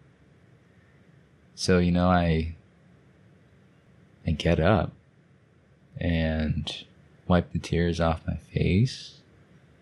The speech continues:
You know, I just sit there. And I kinda realize that, you know, she wasn't joking,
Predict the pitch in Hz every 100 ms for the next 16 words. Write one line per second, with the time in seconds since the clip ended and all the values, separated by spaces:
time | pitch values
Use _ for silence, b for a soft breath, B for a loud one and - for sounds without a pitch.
0 | _ _ _ _ _ - _ - - _
1 | _ - - 87 85 87 - 120 - 80
2 | 78 85 - _ _ _ _ _ _ _
3 | _ _ _ _ _ - 92 90 87 85
4 | 82 107 90 82 113 131 90 87 85 80
5 | 82 82 82 82 - - - - _ -
6 | - - _ _ _ _ - _ _ -
7 | - 90 90 - 101 101 87 87 110 -
8 | 85 80